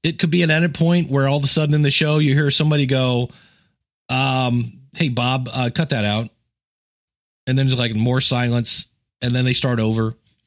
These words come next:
Whatever it is, you, we've heard these because we've all done this. And in your case, you're gonna panic.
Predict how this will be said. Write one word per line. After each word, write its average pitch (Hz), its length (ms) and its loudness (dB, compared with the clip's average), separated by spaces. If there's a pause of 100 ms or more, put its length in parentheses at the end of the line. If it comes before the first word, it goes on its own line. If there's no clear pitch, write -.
(480)
Whatever 160 400 2
it 113 80 0
is, 107 320 0
you, 214 180 0
we've 208 240 0
heard 120 240 0
these 110 360 -2
because 165 300 -2
we've 185 160 2
all 185 160 2
done 165 340 2
this. - 340 -4 (680)
And 175 120 0
in 180 100 0
your 208 140 2
case, 190 260 0
you're 220 100 0
gonna 226 140 0
panic. 220 540 -2